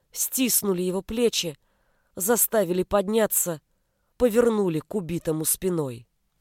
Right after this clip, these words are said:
Это была Бет, и Дэниел на мгновение прислонился к ней. Она крепко его обняла,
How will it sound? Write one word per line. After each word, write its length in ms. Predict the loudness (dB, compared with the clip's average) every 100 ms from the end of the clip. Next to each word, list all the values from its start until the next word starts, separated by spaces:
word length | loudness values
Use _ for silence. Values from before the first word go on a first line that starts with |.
| _ _ _
Это 280 | 4 6 6
была 300 | 6 6 6
Бет, 460 | 4 4 4 -2 -20 _ _ _ _ _ _ -2
и 120 | 4
Дэниел 540 | 8 8 8 4 2
на 120 | 2
мгновение 720 | 0 0 0 0 0 0 -2
прислонился 760 | -6 -8 -2 0 0 0 -2 -6
к 100 | -8
ней. 320 | -8 -10 -12 _ _ _ _ _ _ _ -2
Она 240 | 2 4
крепко 420 | 4 2 2 2
его 220 | 2 4
обняла, 520 | 2 2 2 2 0